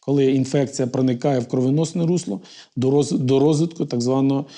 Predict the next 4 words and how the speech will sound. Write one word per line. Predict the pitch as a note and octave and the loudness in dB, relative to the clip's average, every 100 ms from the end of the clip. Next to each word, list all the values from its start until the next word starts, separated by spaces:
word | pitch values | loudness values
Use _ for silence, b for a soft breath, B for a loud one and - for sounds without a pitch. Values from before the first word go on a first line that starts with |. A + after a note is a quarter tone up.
| B B | B B
бактеріомічного, | C3 A#2 C3 B2+ C#3+ E3 E3 C3+ | -6 -2 0 2 0 0 -2 -2
бактеріотоксичного, | B2 A2+ C3+ C3 C3 C3 - B2+ - - B1 - - B2+ B2 B2 | -2 -2 0 2 0 -2 -2 -4 -4 -6 -6 -6 -6 -4 -2 -2
е, | |
шоку. | A#2+ - - - | -2 -6 -8 -14